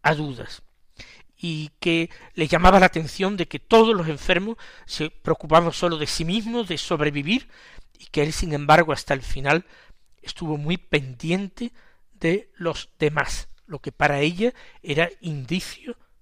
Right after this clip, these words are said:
de santidad. Como ya hemos dicho, el Papa Juan Pablo segundo, el tres de noviembre de mil novecientos ochenta y cinco, cuarenta y tres años después de su muerte,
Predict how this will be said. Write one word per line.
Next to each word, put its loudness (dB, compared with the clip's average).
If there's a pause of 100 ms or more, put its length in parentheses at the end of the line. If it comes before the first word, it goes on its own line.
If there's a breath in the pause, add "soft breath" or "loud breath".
(120)
de -2
santidad. -4 (760 soft breath)
Como 2
ya 8
hemos 0
dicho, 4
el 0
Papa 6
Juan 2
Pablo 4
segundo, 0
el 2
tres 4
de 2
noviembre 0
de -4
mil 0
novecientos -4 (280 soft breath)
ochenta 2
y -2
cinco, 0 (520)
cuarenta 6
y -14
tres 2
años 0
después -2
de -2
su -12
muerte, -2